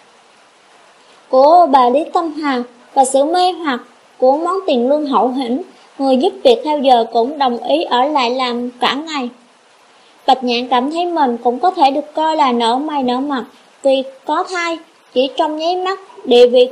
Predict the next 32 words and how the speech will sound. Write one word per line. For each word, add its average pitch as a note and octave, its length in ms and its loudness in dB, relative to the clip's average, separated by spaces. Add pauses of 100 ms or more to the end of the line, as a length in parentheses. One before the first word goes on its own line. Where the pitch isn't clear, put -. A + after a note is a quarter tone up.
của C4 120 2 (100)
cô D4+ 140 2
ở B3+ 180 0
nhà D4 180 -6
họ B3 320 -6
Khang C#4 240 -8
đã B3 160 -2
được C4 260 -2
nâng C#4+ 200 -6
lên C#4+ 280 0
mấy D#4 180 0
bậc. D4 200 2 (2000)
Khác F4+ 260 2
với F#4+ 140 0
vẻ D#4+ 140 -4
mặt C#4+ 260 -8
lạnh B3+ 240 0
lùng B3 220 0
băng D4 200 -4
giá D#4 140 0
trước G4 320 -6
đây, D#4+ 220 0 (260)
bây D4 160 2
giờ B3+ 240 4
lúc C#4 200 0
nào D4+ 200 -4
bà B3+ 140 0
Lý B3+ 200 0
Tâm F4 180 -2
Hà D4 220 -6
cũng C4 160 -4
tươi E4 220 -2